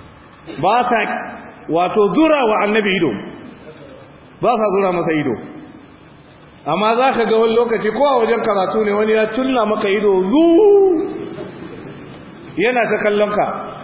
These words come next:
Duk mutumin da zai zo ku zauna a waje guda yana ta kallon ka, baya kawar da ganinsa, to ya raina ka ne. Wannan ba tarbiyya bane. Kada ku yadda ku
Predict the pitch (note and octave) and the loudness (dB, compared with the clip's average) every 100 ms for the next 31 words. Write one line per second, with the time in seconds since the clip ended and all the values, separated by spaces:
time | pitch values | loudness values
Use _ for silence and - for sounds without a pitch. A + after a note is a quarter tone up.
0 | - - - - - - - - - - | -16 -16 -16 -18 -20 -20 -20 -20 -20 -20
1 | - - - - - - A3 D#4+ D4+ C#4 | -20 -20 -20 -20 -20 -6 -2 0 0 0
2 | C#4 C4 B3+ G#3+ G#3 G3 A#3 A3 F3+ G3 | 2 2 2 2 0 0 0 0 2 2
3 | G#3 G#3 F#3+ D#3 G3 G#3+ A3 G3 E3+ C#3+ | 2 2 -2 0 0 2 0 0 -2 -2
4 | D#3 E3 E3 F#3 F3+ D#3+ D#3+ D#3+ F3+ G#3 | -2 0 0 -2 -2 -2 0 0 0 0
5 | A3 E3+ G3 F3+ F3+ F3+ F#3 F#3 D#3+ C#3+ | -2 -2 -4 -4 -2 0 0 -2 -4 -2
6 | F#3+ A3+ G#3 F#3+ - F#3 F#3+ E3 E3+ C#3 | 0 2 0 -2 -2 -2 -2 -2 -2 -2
7 | - - - D#3 G#3 A3+ A3+ G#3+ D#3+ D3+ | -4 -10 -10 -4 0 0 0 -2 -2 0
8 | D3+ F3 F3 E3 C3+ A#2 G#2+ G#2 - - | 2 2 2 0 -2 -4 -4 -6 -8 -18
9 | - - - - - G3+ A3+ F#3+ D#3+ E3+ | -20 -20 -20 -20 -4 -2 0 0 0 0
10 | E3 E3 B2 B2 A#2+ - A#3 A#3 F#3 E3+ | 0 0 0 0 -2 -2 0 0 0 0
11 | D#3 G3+ | 0 0